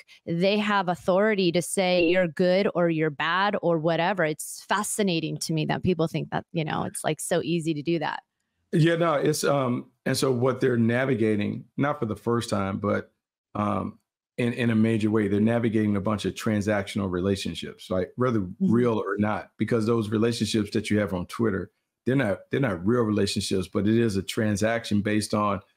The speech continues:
Speaker 2: "We love you based on what you do."
Speaker 1: Mm-hmm. Mm-hmm.
Speaker 2: And part of what you're trying to do, if you're Sean McVay and the Rams front office and all the people that work in player engagement, you're trying to equip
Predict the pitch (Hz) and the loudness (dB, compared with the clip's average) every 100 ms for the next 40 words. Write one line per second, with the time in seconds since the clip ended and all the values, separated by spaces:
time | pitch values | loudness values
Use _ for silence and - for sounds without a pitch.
0 | _ 113 123 117 120 117 104 107 107 107 | _ 2 4 4 2 2 2 2 4 0
1 | 104 107 95 98 98 - 87 78 104 196 | 0 -2 0 0 0 -2 -6 0 2 4
2 | 185 165 151 _ _ 190 185 120 117 113 | 2 -2 -10 _ _ -6 -2 0 0 -2
3 | - _ _ _ - 127 131 131 127 123 | -6 _ _ _ -6 -2 0 0 2 0
4 | 113 - _ _ - 117 120 117 123 110 | 0 -6 _ _ -6 0 0 2 2 0
5 | - 117 110 101 101 123 117 104 120 113 | 0 0 0 0 2 4 4 2 0 0
6 | 123 120 110 101 110 113 113 110 - _ | 0 0 0 0 0 2 2 -2 -6 _
7 | _ - 110 110 104 107 110 107 104 104 | _ -2 0 2 2 2 2 0 -2 -2
8 | 104 113 110 107 101 - 98 101 - 117 | 0 0 -2 -2 -2 -2 -2 -2 -2 -2
9 | 113 107 110 107 104 101 107 101 101 95 | 0 0 0 2 0 0 -2 0 -2 -2
10 | 95 110 101 95 110 131 113 95 98 _ | 0 0 2 2 2 0 0 -2 -4 _
11 | - _ 120 123 143 127 110 101 - 135 | -20 _ -2 0 0 0 0 0 0 0
12 | 127 | 0